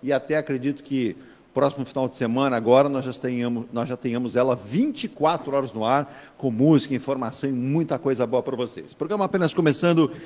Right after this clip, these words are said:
em nome de M. Muniz Logística, soluções em comércio exterior.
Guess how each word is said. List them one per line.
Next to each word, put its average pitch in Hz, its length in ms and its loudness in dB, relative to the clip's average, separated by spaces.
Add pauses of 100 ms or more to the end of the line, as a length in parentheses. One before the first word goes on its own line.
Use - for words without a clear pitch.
em 165 140 4
nome 147 240 6
de 131 80 2 (500)
M. 214 320 4
Muniz 135 380 -6
Logística, 123 460 -10
soluções 127 440 -10
em 120 60 -8
comércio 117 400 -4
exterior. 113 480 2